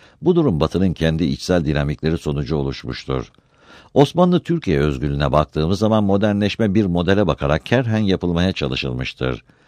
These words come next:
İlk modernleşme çabaları askeri alanda Batı ile baş edememe sonucu Batı'nın savaş tekniklerini, yöntemlerini, araçlarını almak amacıyla olmuştur. Teknolojideki bu değişiklik sınırlı olarak sadece askeri alanda da olsa modernleşme olarak adlandırılabilir.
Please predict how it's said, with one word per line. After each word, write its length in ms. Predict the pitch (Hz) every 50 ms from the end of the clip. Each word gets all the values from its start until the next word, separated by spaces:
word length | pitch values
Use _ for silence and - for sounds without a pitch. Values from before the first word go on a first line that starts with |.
| _ - - - _ -
İlk 180 | - 214 208 -
modernleşme 600 | - 175 160 165 156 151 147 147 127 123 139 147
çabaları 480 | - - 95 80 76 71 73 76 76
askeri 440 | 69 76 - - 76 78 85 85 69
alanda 380 | 64 64 62 65 64 69 71 67
Batı 200 | 92 92 - 143
ile 260 | 135 127 120 110 98
baş 200 | 101 104 - -
edememe 480 | - 87 87 104 104 92 78 71 71
sonucu 440 | 69 - 71 69 67 65 - 78 71
Batı'nın 280 | 78 92 - 117 127 123
savaş 380 | - - 87 92 110 123 123
tekniklerini, 680 | - - 87 - - 78 76 - - 67 69 67 64 64
yöntemlerini, 760 | 71 73 78 87 90 78 - - 80 71 65 62 64 64 64 64
araçlarını 600 | - 73 85 87 82 76 - - 69 71 76 80
almak 380 | 65 76 92 92 104 110 -
amacıyla 440 | 104 98 98 95 85 101 107 95 76
olmuştur. 640 | 69 64 64 64 65 - - - - 60 62 57 - _ _ _ _ _ _ _ _ _ - - - - _ _
Teknolojideki 800 | - 143 151 147 151 175 170 165 160 143 156 143 151 - 127 107 87
bu 120 | 110 104
değişiklik 540 | 80 69 69 69 - - 64 - - - -
sınırlı 360 | - - 69 71 73 71 78
olarak 320 | 85 78 65 64 69 69 -
sadece 300 | 87 85 104 98 95 73
askeri 500 | 78 - - - 82 78 95 104 98 65
alanda 420 | 65 73 73 71 69 67 85 69
da 40 | 65
olsa 300 | 60 62 60 - 71 69
modernleşme 640 | 71 82 90 87 98 95 92 90 92 90 - - 104
olarak 320 | 98 76 69 69 85 80
adlandırılabilir. 1040 | 67 76 76 65 67 69 65 62 64 64 65 71 76 71 62 62 60 62 60 - -